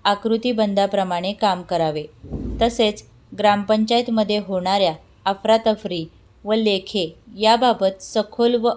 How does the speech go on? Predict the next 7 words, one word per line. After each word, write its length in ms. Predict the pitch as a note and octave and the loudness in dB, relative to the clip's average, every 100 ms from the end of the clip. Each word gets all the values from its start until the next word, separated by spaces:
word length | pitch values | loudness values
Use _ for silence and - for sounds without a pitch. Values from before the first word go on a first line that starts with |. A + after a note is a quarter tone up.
| - | 2
असखोल 580 | G#3+ A3 A3+ A3+ A3+ A#3 | 0 0 -4 -2 -2 0
तपासणी 460 | G#3 G3 F#3+ G#3 G#3+ | -2 0 -2 -2 -4
करण्याचे 540 | G#3+ F#3+ F3+ F#3 A3+ | -2 -2 -4 -4 -4
अधिकार 540 | - F#3 F3 F#3 F3+ D#3 _ - - - | -4 -4 -4 -4 -4 -4 _ -20 -20 -12
विस्तार 460 | G3+ A3 - A#3 A#3+ | -4 -4 0 2 2
अधिकारी 640 | A#3+ F3+ F#3+ F#3+ F#3 G3 | 2 0 -2 -2 -2 0
यांना 400 | G3 F3+ E3+ F#3 | -2 -4 -8 -10